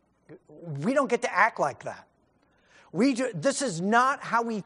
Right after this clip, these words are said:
fight this battle. This is not how this works.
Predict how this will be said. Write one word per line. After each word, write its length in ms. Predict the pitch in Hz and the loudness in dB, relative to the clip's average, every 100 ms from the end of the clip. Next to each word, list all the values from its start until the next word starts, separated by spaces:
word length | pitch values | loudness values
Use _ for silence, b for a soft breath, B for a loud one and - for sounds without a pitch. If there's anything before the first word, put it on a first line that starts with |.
| - | 2
fight 540 | 233 214 190 - - _ _ _ _ - | 2 2 -2 -6 -20 _ _ _ _ -8
this 560 | 127 202 208 - - - _ - | 4 6 6 0 -14 -20 _ -8
battle. 480 | 147 185 180 135 - _ _ _ _ _ _ _ _ _ _ 147 | 2 6 6 2 -6 _ _ _ _ _ _ _ _ _ _ -2
This 220 | 254 254 | 0 0
is 100 | 208 | 4
not 220 | 262 240 | 6 8
how 100 | 240 | 8
this 240 | 233 247 | 6 6
works. 720 | 277 302 233 - - - - | 8 8 6 -6 -14 -14 -16